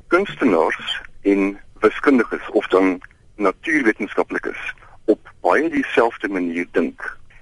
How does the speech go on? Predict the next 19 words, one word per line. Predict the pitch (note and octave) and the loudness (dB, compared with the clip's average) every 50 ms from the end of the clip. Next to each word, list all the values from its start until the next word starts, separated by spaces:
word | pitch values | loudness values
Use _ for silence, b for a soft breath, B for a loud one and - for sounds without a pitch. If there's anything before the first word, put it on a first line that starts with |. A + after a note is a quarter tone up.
| b b - - | b b -4 0
en | - A2+ | 2 2
dat | G2 G2 - - - | 4 2 2 0 0
kunstenaars | - E4 F3+ F3+ - - - D#3 C3+ A#2 A#2+ B2 B2 - - - - - - - - - - | 0 0 0 0 -4 -4 0 2 4 4 4 4 2 0 -6 -10 -10 -10 -10 -12 -14 -20 -8
en | - G#2+ G2+ | -4 -2 0
natuurwetenskaplikes | F#2+ F#2+ F#2+ - - E3+ D#3+ C3 B2+ - A2+ A2 - - F#2+ - - - - - - - - - | 2 2 0 0 -2 -4 -2 -2 -2 -2 -4 -2 0 0 0 0 -2 -4 -6 -6 -6 -6 -8 0
ook | - D#3 D#3 - - | 2 2 2 2 0
hulle | - - F#2+ G2+ | -2 0 0 0
kreatiewe | - - A#2 A2+ A2+ A2 - - - D#3 C3+ C3+ B2+ B2 B2 A#2+ - _ - - - | -2 -2 -2 0 0 0 -2 -2 -4 -2 0 2 2 2 0 -2 -6 _ -20 -12 -2
werkswyse | - F2+ F2 A2 B2 - - - F2 F2+ - - - - | 0 2 2 2 0 -2 -2 0 0 0 0 -2 -6 -2
op | - C3 - - | -2 -2 -2 -2
dieselfde | - G#2+ - - - D#3 D3+ D3 - - B2+ | -4 -6 -2 2 4 4 4 2 0 -2 -2
manier | A2+ G2+ F#2 F2+ F2+ F#2+ G2+ G#2+ G2 F2 - - - _ - | -2 0 0 0 0 0 0 0 0 0 -2 -2 -4 _ -4
omskryf. | - A#2+ A#2 G#2 G2 - - - - G#2 F#2+ C#2+ - - - - - - - - - - - - - | 0 0 0 0 -2 -6 -6 -2 0 2 2 0 -2 -4 -8 -8 -10 -12 -18 -20 -20 -20 -20 -20 -4
Naamlik, | - E2+ F2 F#2 G2+ G#2 - | 0 2 2 4 4 2 2
dit | - - - | 0 0 0
is | F#2+ - - - - - - | -2 -2 -2 -8 -12 -6 -2
trans | - D3 D3 D3+ D#3+ D#3+ D3+ - - - - | 0 2 2 2 0 -2 -6 -10 -14 -10 -8
of | - - - - - | -8 -8 -8 -4 0
interdissiplinêr. | C3 C#3+ D3 C#3 - C#3+ C3+ B2+ - - - _ - G2 - - A#2 - - _ - B2 G2+ F#2 F2 E2 F2+ E2+ C2+ A1+ | 2 2 2 4 4 2 2 2 0 -8 -4 _ -2 0 0 0 -2 -2 -4 _ -2 0 2 2 4 4 4 2 2 -2